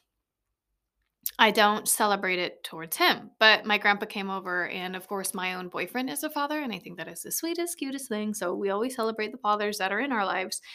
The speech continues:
And I got to see my uncle in the morning as well, and, uh, he's like a father to me anyway. So it was just,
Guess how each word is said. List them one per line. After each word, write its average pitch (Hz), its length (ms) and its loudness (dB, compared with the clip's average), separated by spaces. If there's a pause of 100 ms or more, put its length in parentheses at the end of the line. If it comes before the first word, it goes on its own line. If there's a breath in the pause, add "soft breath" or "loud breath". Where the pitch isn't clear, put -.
(380 loud breath)
And 208 400 2
I 196 140 4
got 190 240 2
to 190 60 -6
see 196 140 -4
my 190 140 -4
uncle 185 240 -8
in 180 60 -8
the 175 60 -10
morning 175 300 -8
as 185 140 -14
well, 170 420 -6
and, - 380 -10
uh, - 200 -8
he's 208 200 -8
like - 140 -12
a 180 40 -16
father - 280 -4
to - 140 -14
me - 200 -12
anyway. 220 460 0
So 196 240 2
it 185 120 2
was 202 220 -2
just, - 320 0